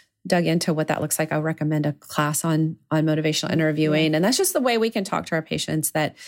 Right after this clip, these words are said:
Speaker 1: says, "Hey, what are your goals? What do you want out of this?" Instead of us having that exhausting feeling of, "Here's all the things I've told you to do and you're still not doing them." So that helps with that traumatized person to feel like they're a part of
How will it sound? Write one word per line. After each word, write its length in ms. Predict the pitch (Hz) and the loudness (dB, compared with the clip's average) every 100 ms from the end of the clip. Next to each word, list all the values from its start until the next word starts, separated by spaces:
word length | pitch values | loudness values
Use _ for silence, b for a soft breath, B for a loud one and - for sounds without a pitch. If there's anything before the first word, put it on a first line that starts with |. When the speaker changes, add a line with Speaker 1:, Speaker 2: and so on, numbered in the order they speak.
| B B | B B
Speaker 1:
says, 240 | - 202 | -2 -2
"Hey, 180 | 202 220 | 0 0
what 180 | 202 208 | 0 2
are 60 | 220 | 0
your 260 | 180 165 165 | 0 0 0
goals? 260 | 151 151 | 0 0
What 120 | 170 | 0
do 60 | 175 | 0
you 140 | 175 | 0
want 240 | 160 151 143 | 0 -2 -2
out 140 | 143 | -2
of 140 | 160 147 | -4 -2
this?" 380 | 151 147 151 - B B B _ | 0 0 -2 -6 B B B _
Instead 380 | 175 170 - 185 | 0 2 0 0
of 140 | 180 | 0
us 160 | 170 170 | 0 -2
having 320 | - 165 170 | -2 -2 0
that 240 | 151 - - | 0 -2 -2
exhausting 720 | 160 160 156 147 151 - 151 | -4 -2 -2 -2 -2 -2 -4
feeling 460 | - 151 147 143 143 | -4 -2 0 0 0
of, 260 | 135 - _ _ _ _ _ _ _ | -2 -4 _ _ _ _ _ _ _
"Here's 240 | - 233 247 | 0 2 2
all 120 | 247 | 2
the 60 | 226 | 2
things 220 | 220 214 | 2 2
I've 100 | 196 202 | 0 0
told 140 | 175 | 2
you 80 | 180 | 2
to 100 | 165 | 2
do 200 | 160 156 | 2 2
and 80 | 151 | 0
you're 80 | 156 | -2
still 240 | - 147 | -4 -4
not 220 | - - | -6 -8
doing 260 | - 80 - | -8 -8 -6
them." 160 | - - | -6 -2
So 140 | 202 | 0
that 180 | 214 - | -2 -2
helps 520 | - - 214 220 - | -6 -2 -2 -2 -4
with 160 | 190 180 | -4 -2
that 180 | 170 - | -4 -4
traumatized 640 | - 175 170 - 160 - | -2 -2 -2 -4 -6 -6
person 580 | - 160 - 165 160 160 B B B | -4 -4 -2 0 0 -2 B B B
to 100 | 185 | -2
feel 180 | 180 170 | 0 0
like 180 | 170 170 | 0 0
they're 120 | 156 | -4
a 60 | |
part 500 | 151 - - 160 175 | -4 -8 -4 0 0
of 500 | 180 214 214 220 220 | 0 0 2 0 -2